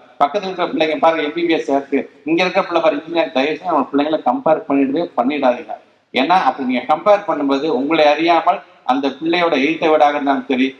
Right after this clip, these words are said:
அந்த பிள்ளையோட அண்ணன் தங்கச்சி, அண்ணன் அக்காவாக இருந்தாலும் சரி, அவங்க நீங்களே எதிரியாக்குறீங்க அந்த பிள்ளைங்களுக்கு. "என் பிள்ளைக்கு இந்த திறமை இருக்குப்பா" அப்படின்னு நீங்க நம்முடைய பிள்ளைய, நாம நம்ம பிள்ளைய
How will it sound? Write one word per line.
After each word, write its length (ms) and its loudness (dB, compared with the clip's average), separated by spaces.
அந்த 200 0
பிள்ளையோட 280 0
அண்ணன் 360 0
தங்கச்சி, 340 -2
அண்ணன் 300 2
அக்காவாக 400 2
இருந்தாலும் 380 -4
சரி, 240 -2
அவங்க 240 0
நீங்களே 440 0
எதிரியாக்குறீங்க 540 -2
அந்த 200 -12
பிள்ளைங்களுக்கு. 440 -10
"என் 360 0
பிள்ளைக்கு 260 -2
இந்த 120 -4
திறமை 400 2
இருக்குப்பா" 360 0
அப்படின்னு 300 0
நீங்க 380 -2
நம்முடைய 380 -2
பிள்ளைய, 220 -4
நாம 400 2
நம்ம 240 -2
பிள்ளைய 200 2